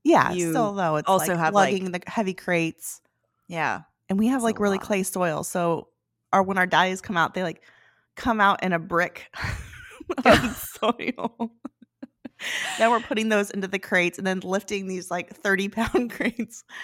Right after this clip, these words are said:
Speaker 1: It's just, it's fine. It's just, you know, it's like when you work out really hard and you haven't worked out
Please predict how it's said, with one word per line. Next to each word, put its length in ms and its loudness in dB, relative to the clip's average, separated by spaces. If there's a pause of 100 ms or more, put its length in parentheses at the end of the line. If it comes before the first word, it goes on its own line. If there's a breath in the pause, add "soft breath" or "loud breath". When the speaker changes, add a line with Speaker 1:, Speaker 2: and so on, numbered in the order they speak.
(280 loud breath)
Speaker 1:
It's 160 -2
just, 220 -2
it's 220 0
fine. 320 2
It's 100 -2
just, 320 -6
you 60 -2
know, 120 0
it's 120 -2
like 140 -2
when 120 -2
you 80 -2
work 260 -2
out 200 6
really 180 4
hard 300 4
and 60 -6
you 60 2
haven't 140 -2
worked 240 2
out 360 10